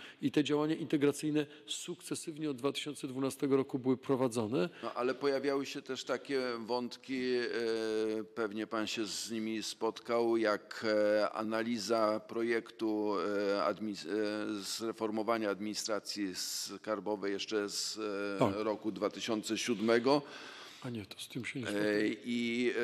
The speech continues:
Speaker 2: e, tutaj, e, ostry sprzeciw, że to jest złe rozwiązanie ministra,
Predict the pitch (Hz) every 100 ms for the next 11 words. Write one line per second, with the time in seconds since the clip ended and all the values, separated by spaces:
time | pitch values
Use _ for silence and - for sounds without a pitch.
0 | 113 110 - 110 117 110 110 110 104 104
1 | - 110 107 - 104 - - 113 101 -
2 | 98 - 95 101 113 104 95 110 107 104
3 | 104 104 101 104 104 104 110 98 - 107
4 | 107 107